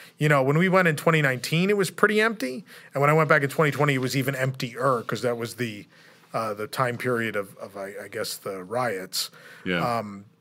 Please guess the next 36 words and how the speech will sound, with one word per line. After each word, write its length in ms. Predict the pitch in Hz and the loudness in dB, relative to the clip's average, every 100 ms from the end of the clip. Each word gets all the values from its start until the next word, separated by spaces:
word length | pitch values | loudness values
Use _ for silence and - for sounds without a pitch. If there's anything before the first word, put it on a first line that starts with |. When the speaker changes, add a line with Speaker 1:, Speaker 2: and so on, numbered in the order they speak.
| _ _ | _ _
Speaker 1:
there, 160 | 147 131 | -2 2
I 120 | 135 | 4
was 160 | 156 139 | 4 2
alone. 420 | 123 117 90 - - | 0 0 -4 -12 -2
I 100 | 147 | 2
was 140 | 143 | 2
al-, 160 | 147 139 | 0 0
you 160 | 139 | 2
go 160 | 185 202 | 4 4
watch 460 | 165 170 165 160 - | 6 4 4 0 -2
the 140 | 139 | 0
video 460 | 131 156 143 131 127 | 2 2 4 2 2
of, 400 | 123 110 107 - | 0 -2 -8 -14
of 320 | 123 107 104 - | -12 -12 -14 -4
Paint 220 | 160 135 | -2 0
the 80 | 135 | 0
Night 400 | 120 160 190 - _ _ _ _ _ | 2 0 -2 -8 _ _ _ _ _
I 140 | 151 147 | 2 4
have 240 | 165 160 | 4 2
from 140 | 143 | -2
Hong 220 | 120 156 165 | 2 2 4
Kong. 360 | 202 220 226 - - - - | 2 2 -4 -12 -20 -20 0
I'm 180 | 170 233 | 4 6
the 100 | 196 | 6
only 200 | 190 170 | 4 4
person 340 | 170 175 160 | 4 2 2
in 100 | 139 | 0
town 240 | 131 143 131 | 2 2 0
square. 340 | - 151 127 | 0 2 2
Like, 260 | 110 113 131 | -2 -6 0
I 160 | 135 | 2
have 160 | 160 147 | 4 2
a 80 | 117 | 0
whole 200 | 135 151 | 2 2
private 540 | 151 - 143 139 135 | 0 2 2 2 -2
performance 800 | 120 - 143 131 95 90 - - | -6 -2 0 0 -4 -10 -14 -14